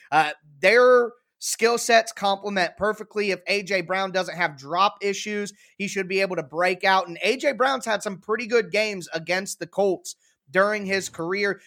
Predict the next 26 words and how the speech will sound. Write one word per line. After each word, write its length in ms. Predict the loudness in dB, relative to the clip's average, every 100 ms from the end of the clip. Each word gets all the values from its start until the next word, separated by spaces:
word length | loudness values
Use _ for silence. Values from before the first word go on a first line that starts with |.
| -8
So 180 | -2 0
I'm 140 | 0
sure 220 | -4 -4
that 180 | -4 -2
Titans 460 | 2 2 0 -12 -6
fans 340 | -2 -2 -4
and 100 | -4
A 100 | -4
J 180 | -2 -4
Brown 280 | -2 -4 -4
himself 360 | -6 -2 -2 0
are 80 | -2
hoping 320 | -2 -4 -8
that 80 | -8
he 120 | -12
can 160 | -12 -8
get 240 | -6 -4
things 240 | -6 -6
back 300 | -4 0 0 0
on 160 | -4
track 300 | 0 0 0 -2
this 200 | -6 -4
week 200 | -8 -6
against 340 | -6 -6 -8
a 60 | -14
team 260 | -10 -10